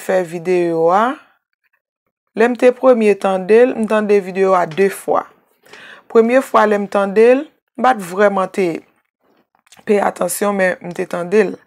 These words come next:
Sa gen kèlke tan depi m te tande l, epi lè si se Keryan ap pale, m tande l ap di zèd la. Li pa di zi, li di zèd. Kounye a, la m di:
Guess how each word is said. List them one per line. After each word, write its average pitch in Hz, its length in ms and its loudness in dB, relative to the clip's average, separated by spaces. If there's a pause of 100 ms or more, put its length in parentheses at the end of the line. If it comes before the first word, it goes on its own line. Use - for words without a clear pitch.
(680)
Sa 196 240 -2
gen 180 300 -6 (100)
kèlke 180 460 -2 (100)
tan 208 240 -4
depi 175 240 -8
m 160 80 -16
te 170 120 -8
tande 185 360 -2
l, 269 80 -6 (680)
epi 202 600 -4 (1120)
lè 262 220 0
si 302 140 -4
se 254 180 -2
Keryan 208 300 0
ap 196 160 -6
pale, 202 280 2
m 254 140 -4
tande 277 180 2
l 202 80 2
ap 175 160 0
di 170 160 -10
zèd 180 480 0
la. 170 200 2 (560)
Li 220 180 0
pa 240 200 4
di 202 240 -6
zi, 180 440 0 (720)
li 190 180 -6
di 170 320 -6
zèd. 185 640 2 (380)
Kounye 381 240 -2
a, 349 60 0
la 277 60 -2
m 220 100 -4
di: 165 160 -10